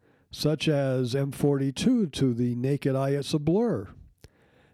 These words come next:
And let's not forget the Pleiades, the Seven Sisters, or M forty-five, if you please.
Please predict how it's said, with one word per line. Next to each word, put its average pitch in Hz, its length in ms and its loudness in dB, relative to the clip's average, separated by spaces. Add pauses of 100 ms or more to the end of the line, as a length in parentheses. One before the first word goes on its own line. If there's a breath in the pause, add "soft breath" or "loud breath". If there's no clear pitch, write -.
(120 soft breath)
And 135 520 0
let's 127 320 -2
not 139 260 -2
forget 170 440 0 (160)
the 127 100 0
Pleiades, 135 920 0 (540)
the 120 140 -2
Seven 131 520 -2
Sisters, 160 640 0
or 123 380 0 (220)
M 120 200 -4
forty-five, 160 760 0
if 127 180 -2
you 117 80 0
please. 107 640 -6